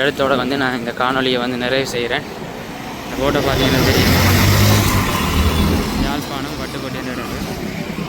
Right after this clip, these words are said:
So, இதோட வந்து நான் இந்த காணொளியை வந்து நிறைவு செய்றேன். இதோட வந்து இந்த காணொளியை நிறைவு செய்றேன்.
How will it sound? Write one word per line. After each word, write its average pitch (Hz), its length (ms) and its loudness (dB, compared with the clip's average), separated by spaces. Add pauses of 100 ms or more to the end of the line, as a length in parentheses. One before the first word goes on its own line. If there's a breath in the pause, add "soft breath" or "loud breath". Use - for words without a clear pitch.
(400)
So, - 60 -4 (100)
இதோட 143 200 0 (120)
வந்து 135 200 2
நான் 127 160 0
இந்த 127 120 -2 (1120)
காணொளியை 139 460 2
வந்து 131 220 0
நிறைவு 139 300 2
செய்றேன். 123 280 -2 (2000)
இதோட 180 180 -10 (120)
வந்து 147 200 -14
இந்த 135 160 -16
காணொளியை 127 360 -14
நிறைவு 131 280 -12
செய்றேன். 120 280 -18